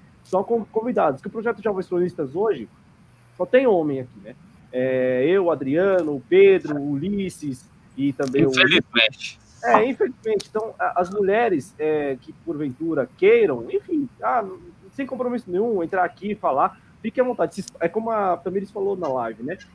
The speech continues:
Speaker 1: É um espaço importante. Esses outros canais progressistas são espaços, exatamente, espaços importantes. E aí vocês, sem qualquer, é, receio,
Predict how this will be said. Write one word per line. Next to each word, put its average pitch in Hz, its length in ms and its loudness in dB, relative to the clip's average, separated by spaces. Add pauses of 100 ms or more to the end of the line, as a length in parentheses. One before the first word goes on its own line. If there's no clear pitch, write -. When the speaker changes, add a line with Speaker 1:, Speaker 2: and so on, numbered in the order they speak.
(100)
Speaker 1:
É 156 60 -2
um 202 100 2
espaço 220 320 -4
importante. 185 600 -2
Esses 160 680 2
outros 143 260 -6
canais 127 480 -4
progressistas 123 640 -12 (300)
são 226 140 0
espaços, 208 760 -4 (120)
exatamente, 214 420 -6
espaços 185 640 -8
importantes. 180 680 -2
E 160 80 -2
aí 175 160 2
vocês, 196 640 -2 (300)
sem 185 100 -2
qualquer, 185 500 0 (300)
é, 156 260 2
receio, 156 720 4